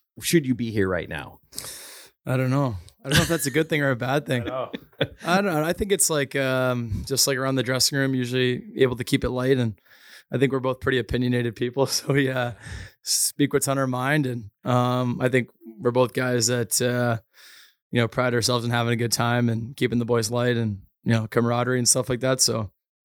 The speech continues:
Speaker 2: I mean, that's probably the political answer to
Speaker 3: <laughs> No, we bring up some pretty hot topics in the locker room. So, uh, usually try to have a conversation starter. Then it kinda boils out into something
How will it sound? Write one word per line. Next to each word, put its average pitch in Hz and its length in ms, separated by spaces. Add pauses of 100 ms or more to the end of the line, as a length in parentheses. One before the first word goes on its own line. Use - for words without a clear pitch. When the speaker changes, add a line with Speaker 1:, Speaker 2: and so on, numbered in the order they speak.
Speaker 2:
I 123 60
mean, 120 100
that's 123 160
probably 117 500 (520)
the 117 80
political 120 400
answer 123 280
to 110 200 (180)
Speaker 3:
<laughs> - 140
No, 127 80
we 123 100
bring 131 160
up 120 80
some 113 100
pretty 113 220
hot 107 240
topics 101 460
in 92 60
the 92 60
locker 90 280
room. 87 140
So, - 280 (500)
uh, 92 400
usually 98 460 (380)
try 92 180
to 90 80
have 92 160
a - 20
conversation 87 600
starter. 90 320
Then 90 160
it 85 100 (720)
kinda 113 400
boils 110 300
out 107 180
into 107 100
something 95 560